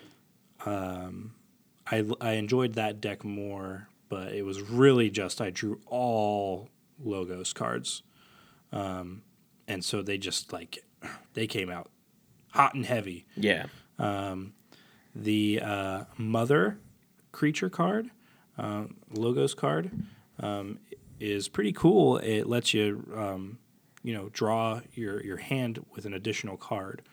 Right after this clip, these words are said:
Speaker 1: Uh, and I played that pretty early, maybe even on the f-, the very beginning. So I
Speaker 2: Mm-hmm.
Speaker 1: was playing with seven cards in my hand from
Speaker 2: Right.
Speaker 1: then on, um, which is a significant advantage. Um,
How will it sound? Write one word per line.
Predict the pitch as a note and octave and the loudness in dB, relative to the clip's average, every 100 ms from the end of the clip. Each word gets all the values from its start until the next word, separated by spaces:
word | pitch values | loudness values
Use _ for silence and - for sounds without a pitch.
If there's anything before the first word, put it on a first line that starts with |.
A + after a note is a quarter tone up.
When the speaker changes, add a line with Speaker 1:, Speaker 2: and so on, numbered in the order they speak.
| - - - - _ _ | -20 -20 -20 -20 _ _
Speaker 1:
Uh, | - G2 F#2+ - | -4 -2 -4 -4
and | G2+ | -2
I | A2+ | 0
played | - A2 | 0 0
that | G2 F#2 | -2 -6
pretty | - D#3 F#2+ | -2 -2 -2
early, | F#2+ C#3 - | -2 -4 -4
maybe | G#2 G#2 | -6 -6
even | G2+ G2+ | -6 -8
on | F#2+ | -10
the | F2 | -14
f-, | - - | -18 -16
the | - | -14
very | G2 G2 G2 | -6 -4 -4
beginning. | F#2 F2+ A2 A2 F#2+ F#2 - - | -6 -6 -4 -4 -6 -14 -20 -4
So | A2+ | 0
I | |
Speaker 2:
Mm-hmm. | G#2+ G#2+ | 2 2
Speaker 1:
was | A2+ | 0
playing | - A2 | -2 -4
with | F#2 | -4
seven | - G#2+ G2+ | -4 -4 -4
cards | F#2 G#2 G2 | -6 -6 -6
in | F#2 | -8
my | F2 | -8
hand | G#2 F#2+ E2+ - _ _ - | -8 -8 -12 -18 _ _ -8
from | G2+ | 2
Speaker 2:
Right. | G2+ F#2 | 4 4
Speaker 1:
then | F#2+ | 2
on, | G#2 F#2 F2+ - - - - - | -4 -4 -8 -16 -20 -20 -20 -10
um, | - G2 F#2 F#2 G#2 - | -4 -4 -4 -6 -10 -12
which | - G2+ A2 | -6 -2 -2
is | G2 G#2+ _ _ | -4 -8 _ _
a | - | 0
significant | F#2+ - A2+ A#2+ A#2 G2 G2+ | 2 2 4 4 4 -2 -4
advantage. | F2+ F2 E2+ F2 - - - - - _ _ _ | -6 -10 -12 -16 -16 -18 -18 -20 -20 _ _ _
Um, | - F#2+ F#2 F#2+ | -6 -6 -6 -8